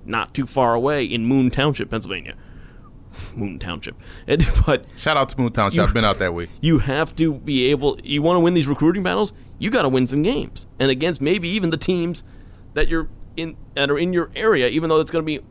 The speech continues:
Speaker 1: near impossible to do. But for Robert Morris, I, it's an uphill battle. Uh, we wish Coach Clark the best of luck. Uh, again, he's, he's had quite a bit of success where he's been.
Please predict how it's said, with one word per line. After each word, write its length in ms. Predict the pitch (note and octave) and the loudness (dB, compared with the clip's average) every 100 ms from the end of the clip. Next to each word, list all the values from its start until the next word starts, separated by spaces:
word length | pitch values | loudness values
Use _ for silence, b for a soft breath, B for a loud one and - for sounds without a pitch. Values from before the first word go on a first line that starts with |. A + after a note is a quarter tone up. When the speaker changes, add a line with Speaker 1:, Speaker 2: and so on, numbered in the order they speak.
| - | -16
Speaker 1:
near 320 | G#2 A2 F#3 G3+ | -4 0 2 2
impossible 500 | D#3 D3 E3 D#3+ F3 | 0 -2 -2 -4 -4
to 80 | |
do. 280 | F3+ F4+ - B B B B - | -2 -2 -2 B B B B -2
But 260 | C#3+ C#3 B2+ - - - | 2 2 0 -8 -18 -2
for 100 | D#3+ | 0
Robert 320 | E3+ G3 F3 | 2 0 0
Morris, 300 | E3 E3 D3+ | 2 2 2
I, 100 | C#3 | -2
it's 300 | C3 D3+ B2 | -2 -4 -2
an 100 | C#3+ | -2
uphill 300 | F#3+ G3+ E3+ | 0 2 2
battle. 500 | C#3 C#3 C#3 C3 B2 B B B B | 2 2 4 2 0 B B B B
Uh, 180 | - A#2 | 0 2
we 80 | A#2 | 2
wish 360 | C#3+ D#3+ C3+ - - | 4 2 0 -6 0
Coach 260 | C3 - | 0 0
Clark 300 | - C3 B2 | 0 2 2
the 60 | B2 | 0
best 220 | B2+ B2 | 0 0
of 100 | A2 | -6
luck. 360 | F2+ B2 C3 - - | -2 0 0 -4 -6
Uh, 60 | G2 | -4
again, 300 | G#2+ B2 G#2+ | 0 0 0
he's, 180 | B2 | -2
he's 240 | - A#2+ G#2+ | 0 -2 0
had 300 | B2 C#3+ B2+ - - | 0 0 -2 -12 -8
quite 240 | - C#3 | 0 0
a 40 | D#3+ | 2
bit 100 | E3 | 0
of 60 | |
success 420 | D#3 C#3 - D3+ A#2 | 0 -4 0 0 0
where 140 | B2+ | -2
he's 180 | B2 C3+ | -2 -2
been. 280 | D3 A2+ | -2 -2